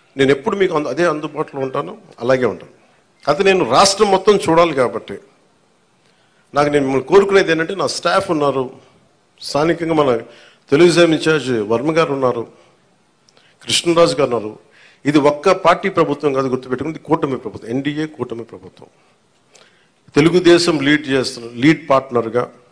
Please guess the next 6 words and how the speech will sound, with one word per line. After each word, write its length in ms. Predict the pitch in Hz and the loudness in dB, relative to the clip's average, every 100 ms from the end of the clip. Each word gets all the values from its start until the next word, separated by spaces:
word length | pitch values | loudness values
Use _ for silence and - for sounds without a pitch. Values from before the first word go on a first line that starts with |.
| _ _ _ _ _ _ 98 | _ _ _ _ _ _ -6
జనసేన, 720 | 95 127 139 - 135 127 131 - _ _ _ _ _ | -2 0 -2 -2 -4 -4 -10 -12 _ _ _ _ _
భారతీయ 380 | 104 123 131 135 | -2 0 0 -2
జనతా 360 | 123 120 - 117 | -2 -4 -4 -4
పార్టీ 300 | - 110 110 | -2 -4 -4
కలిసి 380 | - 147 - | -4 -4 -4
ఉన్న 300 | 139 151 220 | -8 -8 -10